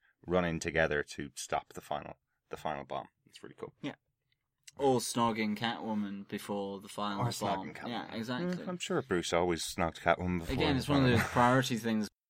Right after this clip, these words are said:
Speaker 2: So it's one of those things that happens in films where you kinda go, "Okay, so there's Batman, Catwoman, and Jim Gordon, and they're all stood there listening to Talia al Ghul explain her evil plan,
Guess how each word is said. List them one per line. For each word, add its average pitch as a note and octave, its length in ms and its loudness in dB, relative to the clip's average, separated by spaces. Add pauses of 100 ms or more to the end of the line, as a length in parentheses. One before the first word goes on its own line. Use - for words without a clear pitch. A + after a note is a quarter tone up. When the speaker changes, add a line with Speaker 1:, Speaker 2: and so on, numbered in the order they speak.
(340)
Speaker 2:
So C#3 240 4
it's C#3+ 180 8
one F3 160 10
of F3+ 60 8
those D#3 180 8
things C3+ 300 6
that A#2+ 160 4
happens B2+ 360 2
in G#2+ 120 0
films G#2+ 360 0
where G#2 120 0
you G2+ 180 -2
kinda A2 280 0
go, G2+ 340 -2 (540)
"Okay, A#2 180 -2
so A#2 160 -4
there's A#2 160 -4
Batman, E3+ 640 -2 (720)
Catwoman, G2+ 640 0 (220)
and G#2+ 120 -6
Jim B2 260 2
Gordon, G#2+ 460 0 (460)
and A2 80 -6
they're A2 80 -4
all E3 480 -2 (320)
stood F#3+ 420 -4
there G2+ 260 -6 (200)
listening B2 640 -6 (100)
to A2+ 120 -12
Talia C#3 480 -4 (100)
al A2+ 180 -2
Ghul A2 420 -2 (120)
explain A2+ 760 -4 (300)
her A#2 180 -6
evil G#2+ 340 -6
plan, D#3 360 -10